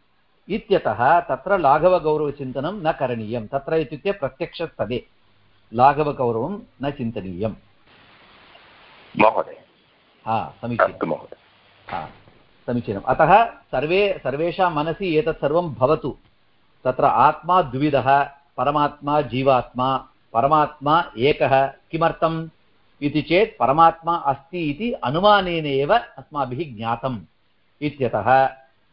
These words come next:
Speaker 1: तत्र तर्कः कः इति अपि मनसि भवेत्। इदानीं जीवात्मनः अनेकाः इति अपि अस्माभिः, अ, ज्ञातं। तत्र प्रमाणं किम् इति चेत् प्रत्यक्षमेव प्रमाणं।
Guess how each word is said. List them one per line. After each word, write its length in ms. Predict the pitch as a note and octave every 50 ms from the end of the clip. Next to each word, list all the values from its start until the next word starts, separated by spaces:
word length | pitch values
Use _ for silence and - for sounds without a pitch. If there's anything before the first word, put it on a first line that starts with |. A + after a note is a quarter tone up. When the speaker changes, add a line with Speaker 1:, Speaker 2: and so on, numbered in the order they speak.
| _ _ -
Speaker 1:
तत्र 260 | D3 - - C#3 C3
तर्कः 520 | - C#3+ C3+ - - F3 D#3 D#3+ E3+ E3
कः 420 | E3 - D3 C3 C#3 D#3+ E3 D#3+ D#3+ - D3+
इति 180 | D3 D3 E3+
अपि 180 | D#3 D3+ F#3 F3
मनसि 380 | D3+ C#3+ D3 - E3 C#3+ B2+ A2
भवेत्। 480 | A2 A#2+ B2+ C#3 C#3+ C#3 C#3+ - _ _ _ _ _ _ _ _ _ _ _ _ _ _ C#3+
इदानीं 400 | D3 E3 E3 E3+ F3+ G#3 B3 B3+ - - _ _ _ _ _ _ _ _ _ _ _
जीवात्मनः 960 | G2 G2+ D3 F3+ G3 G#3+ G#3 G3+ G3+ - - E3 F3 E3 D#3 F3+ A3+ C4 - - - _ _ _ _ _ _ _ _ _ - D3
अनेकाः 680 | D3 D#3+ E3+ E3 - D3+ B2+ B2+ B2+ C3+ D3+ D3+ C3+ - - _ _ _ _ _ -
इति 160 | D#3+ D#3+ F3+
अपि 200 | E3+ - G3 G3
अस्माभिः, 540 | F3 - D3 D3 D3 C#3 C#3 C3 C#3+ A3 C4 G4 - _ _ _ _ _ _ _ - D3+ D3
अ, 240 | C3+ B2+ B2+ A#2+
ज्ञातं। 520 | A#2 A#2 C3 C3+ C#3 C#3 - C#3+ C#3 C#3 C#3 C3+ - _ _ _ _ -
तत्र 260 | D#3 D3+ - G#3 G#3
प्रमाणं 520 | G#3 E3+ F3 F3 F#3+ F#3+ F#3 F#3 F3 E3 D#3+
किम् 320 | E3+ F3 F3 F3 F3 F3 - _ _ _ _ -
इति 200 | D3+ D3 - F3+
चेत् 240 | D3+ G3+ A#3 A#3 -
प्रत्यक्षमेव 680 | - C#3+ C#3 - - F3+ - - F#3+ D3+ D3 D#3 F3+ G#3
प्रमाणं। 540 | G#3 E3 C#3 C3 B2+ B2 B2 C3 C#3+ D3